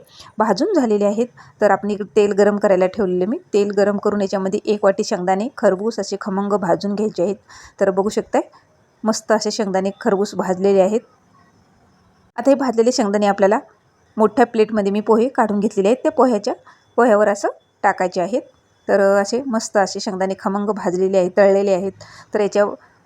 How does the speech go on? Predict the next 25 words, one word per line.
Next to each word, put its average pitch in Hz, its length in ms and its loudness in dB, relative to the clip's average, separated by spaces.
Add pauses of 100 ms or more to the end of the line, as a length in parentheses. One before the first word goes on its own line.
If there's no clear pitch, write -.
(720)
चिवड्यामध्ये 208 440 4
आपल्याला 196 280 2
मिक्स 208 300 -4
करायचे 196 360 2
आहे. 226 140 0 (520)
तर 202 140 4
आता 196 200 2
मी 202 280 -6 (460)
एक 233 160 4
वाटी 220 320 0
बारीक 202 480 -2
पातळ 202 360 -4 (120)
चिरून 214 300 -4
घेतलेलं 208 340 0 (720)
खोबरं 226 360 2
आहे, 208 240 -2 (800)
तर 214 80 0
हे 233 120 2
पण 240 180 0
आपल्याला 202 360 0 (300)
ब्राऊन 208 300 0
कलरमध्ये 196 600 0
तळून 196 220 2
घ्यायचं 190 360 0
आहे. 233 180 0